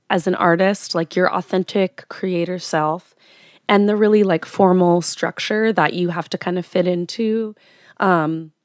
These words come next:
to succeed in the, like, educational setting? Like, did you ever feel like there was a tension between those two? Or do you have advice for if there are music students who are like, "I wanna learn from the greats, but I also wanna stay true to myself"?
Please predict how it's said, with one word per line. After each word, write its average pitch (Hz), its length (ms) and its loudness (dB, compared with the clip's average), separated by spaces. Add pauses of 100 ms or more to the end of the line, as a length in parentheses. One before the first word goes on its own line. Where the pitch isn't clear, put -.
(160)
to 233 140 0
succeed 185 840 -4
in 156 680 -4 (400)
the, 156 580 2 (100)
like, 165 200 -8 (160)
educational 185 580 0
setting? 302 320 2
Like, 190 160 2
did 190 160 -6
you 226 140 2
ever 208 160 -2
feel 202 240 -4
like 185 240 -6 (540)
there 196 120 0
was 185 140 -4
a 190 40 -8
tension 180 360 -2
between 214 340 -2
those 220 240 -2
two? 233 420 0
Or 156 220 -2 (220)
do 247 100 0
you 240 60 4
have 214 140 0
advice 170 420 -2
for 185 480 -2
if 190 100 -6
there 185 160 4
are 175 60 4
music 180 280 4
students 170 420 -2
who 190 100 0
are 180 100 0
like, 170 300 -6 (120)
"I 269 100 6
wanna 370 200 4
learn 277 200 4
from 202 160 2
the 196 60 2
greats, 185 360 2
but 196 180 4
I 202 60 4
also 220 300 2
wanna 214 200 0
stay 190 220 -4
true - 180 -4
to 175 80 -2
myself"? 160 640 -2